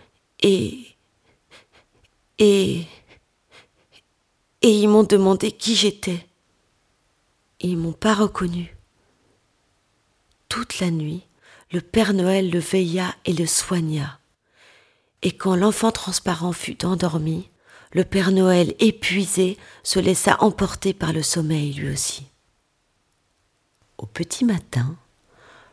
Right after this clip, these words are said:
l'enfant transparent n'était plus là. On le chercha partout, à l'atelier, de la cave au grenier,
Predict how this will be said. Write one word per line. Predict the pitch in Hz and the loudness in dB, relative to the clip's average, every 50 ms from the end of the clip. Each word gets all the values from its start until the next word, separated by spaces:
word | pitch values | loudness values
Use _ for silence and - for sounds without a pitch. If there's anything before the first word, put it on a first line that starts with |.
| _ - | _ -6
l'enfant | 131 143 160 190 208 208 - - - - 147 139 127 | -2 0 0 0 0 -2 -4 -8 -8 -8 -8 -8 -10
transparent | - - - 165 - - - - 151 139 135 165 180 202 185 | -10 -10 -8 -8 -8 -6 -6 -4 -4 -4 -4 -6 -10 -10 -8
n'était | 156 127 - - - 180 | -8 -10 -10 -10 -12 -12
plus | _ - - - 127 | _ -12 -10 -8 -8
là. | 117 120 117 117 123 127 110 - - _ _ _ _ _ _ _ _ _ _ _ _ _ _ _ _ _ _ _ _ _ _ _ | -6 -4 -4 -4 -4 -4 -6 -10 -20 _ _ _ _ _ _ _ _ _ _ _ _ _ _ _ _ _ _ _ _ _ _ _
On | - 107 | 0 0
le | 110 107 | 0 2
chercha | 117 - - 127 - - - - 110 | 2 0 -2 -2 -2 -4 -4 -4 -4
partout, | - - 139 - - - - - - 233 233 _ _ _ _ _ _ _ _ - - - - - _ - | -6 -6 -8 -8 -8 -10 -10 -12 -12 -12 -16 _ _ _ _ _ _ _ _ -20 -20 -20 -20 -20 _ -10
à | - 107 | -8 -6
l'atelier, | 110 120 113 - - - 185 180 165 160 165 190 190 196 196 202 208 202 - - - - - - - | -6 -6 -6 -8 -4 -2 -2 -2 -2 -2 0 2 2 4 2 2 -2 -6 -10 -18 -20 -20 -20 -10 -2
de | - 135 | 0 0
la | 135 143 135 135 | 2 2 0 -2
cave | - - - 165 151 143 131 127 131 - - | -2 -2 0 0 2 2 0 -2 -4 -2 -2
au | 117 | -4
grenier, | - - 131 156 180 175 180 185 190 196 196 202 202 208 202 | -2 -2 0 0 0 2 2 2 2 4 4 4 4 2 0